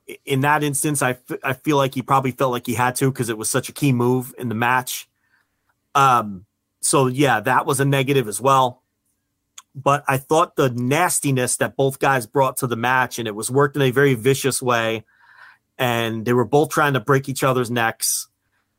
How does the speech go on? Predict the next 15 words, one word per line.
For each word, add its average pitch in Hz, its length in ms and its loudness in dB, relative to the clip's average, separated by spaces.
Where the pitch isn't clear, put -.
And 123 520 -2
at 143 200 0
the 139 160 0
end 202 160 0
of 123 100 -2
it, 120 240 0
while 147 220 4
I 139 100 4
do 131 180 0
think 165 220 0
it - 80 -4
was 143 180 -2
too 160 160 2
long, 120 520 0
and 123 440 -2